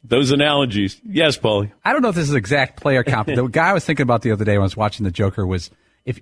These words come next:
Speaker 2: and this is old, this is dated, Danny Manning when he was at Kansas. He was the big guy, and he was the focal point, and everything ran through him.
Speaker 1: Hmm.
Speaker 2: And whenever the game got tight, it was like, Danny Manning was not the most selfish player, and if he didn't get any injuries, he'd been a real nice N B A player.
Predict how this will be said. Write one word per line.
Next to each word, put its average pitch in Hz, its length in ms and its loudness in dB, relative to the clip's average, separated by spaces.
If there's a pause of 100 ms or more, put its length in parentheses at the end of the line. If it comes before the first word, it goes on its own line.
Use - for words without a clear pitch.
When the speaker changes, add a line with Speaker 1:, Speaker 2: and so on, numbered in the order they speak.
Speaker 2:
and 120 80 -2
this 131 160 2
is 113 80 0
old, 120 360 4
this 101 140 -4
is 101 120 -4
dated, 95 460 -2
Danny 139 340 2
Manning 117 320 0
when 95 100 -2
he 98 120 -4
was 104 120 -2
at 92 160 -6
Kansas. 101 560 -6 (320)
He 151 140 -2
was 123 100 0
the 131 80 0
big 165 240 -2
guy, 151 200 2
and 127 80 0
he 135 60 2
was 113 120 -2
the 107 80 -6
focal 139 320 0
point, 117 420 -2
and 113 220 -4
everything 139 440 -2
ran 113 320 0
through 101 180 -4
him. 90 340 -2 (180)
Speaker 1:
Hmm. 202 200 -4
Speaker 2:
And 113 80 4
whenever 147 240 2
the 165 80 -2
game 160 220 2
got 135 240 0
tight, 131 340 0 (100)
it 113 80 -4
was 101 140 -2
like, 101 240 -4 (240)
Danny 247 200 0
Manning 175 220 2
was 113 140 2
not 143 380 0
the 113 140 -6
most 107 220 0
selfish 110 400 -2
player, 101 340 0
and 90 220 -6
if 131 100 -8
he 185 80 -4
didn't 156 160 2
get 117 80 -2
any 110 180 0
injuries, 95 220 0
he'd 104 60 -10
been 110 100 -4
a 98 40 -4
real 101 200 -2
nice 95 240 -4
N 90 80 -4
B 82 120 -8
A 85 40 -10
player. 98 360 -6